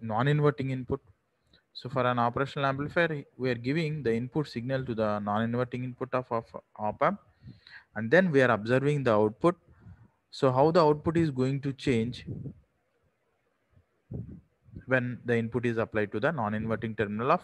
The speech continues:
operational amplifier. So there will, uh, from this we are going to observe that, uh, the difference between inverting Schmitt trigger and non-inverting Schmitt trigger, and analysis of, uh, non-inverting Schmitt trigger,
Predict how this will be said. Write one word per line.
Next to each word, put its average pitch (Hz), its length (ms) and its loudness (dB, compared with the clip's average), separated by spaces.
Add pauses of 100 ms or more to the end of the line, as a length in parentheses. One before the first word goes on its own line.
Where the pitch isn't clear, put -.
(120)
operational 107 440 -6
amplifier. 110 480 -2 (1120)
So - 160 -6
there 180 240 2
will, 185 120 -2 (200)
uh, 123 380 2 (260)
from 139 280 -4
this 208 200 0
we 156 120 2
are 139 80 4
going 151 240 -2
to 147 100 2
observe 147 400 0
that, 147 220 0
uh, 110 220 2
the 110 120 0
difference 135 380 -4
between 151 280 -4
inverting 143 480 -2
Schmitt - 220 -8
trigger 151 300 0
and 131 120 -2
non-inverting 120 560 -2
Schmitt - 220 -10
trigger, 143 280 -2 (1120)
and 123 200 2
analysis 160 720 2
of, 143 260 -2
uh, 120 540 4
non-inverting 117 580 -2
Schmitt - 220 -14
trigger, 135 320 -4